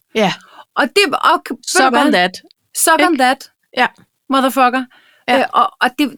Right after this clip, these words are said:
Speaker 2: det havde været lidt det samme,
Speaker 1: Ja.
Speaker 2: hvis,
Speaker 1: Jamen,
Speaker 2: hvis
Speaker 1: jeg
Speaker 2: mister
Speaker 1: synes,
Speaker 2: Smith
Speaker 1: du har
Speaker 2: lige havde, øh, sagt, "Prøv at,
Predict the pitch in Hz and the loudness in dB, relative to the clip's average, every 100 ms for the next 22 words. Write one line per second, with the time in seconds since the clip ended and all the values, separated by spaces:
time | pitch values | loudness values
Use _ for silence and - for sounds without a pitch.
0 | _ 277 269 254 269 247 294 - 294 - | _ -2 -2 0 -2 -2 -4 -4 -4 -2
1 | 208 202 254 269 - - 220 247 - - | -2 -2 -2 -4 -8 -8 -4 -4 -4 -8
2 | - - 233 202 214 208 214 240 240 202 | -12 -4 -2 0 0 -2 0 0 0 0
3 | 220 254 247 240 220 214 202 190 135 - | 0 0 0 0 0 -2 -2 -2 -4 -6
4 | 208 - 240 | -8 -6 -6